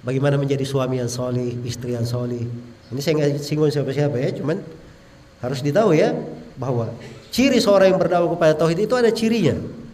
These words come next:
Kelihatan. Seorang dai itu manhajnya kayak bagaimana. Iya. Jelas ya? Dan yang membuktikan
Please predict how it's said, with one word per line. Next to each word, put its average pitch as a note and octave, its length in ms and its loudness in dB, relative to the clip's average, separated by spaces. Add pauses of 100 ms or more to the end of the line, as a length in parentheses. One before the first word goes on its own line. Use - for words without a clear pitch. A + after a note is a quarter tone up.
(760)
Kelihatan. E3+ 720 2 (1000)
Seorang D#3+ 400 4
dai F3 260 6
itu F3 140 2
manhajnya F3 560 4
kayak D3 160 2
bagaimana. C#3 480 2 (1300)
Iya. B2 240 -2 (1500)
Jelas D3+ 240 4
ya? F3+ 240 4 (1500)
Dan E3 160 4
yang E3 160 6
membuktikan F3 960 4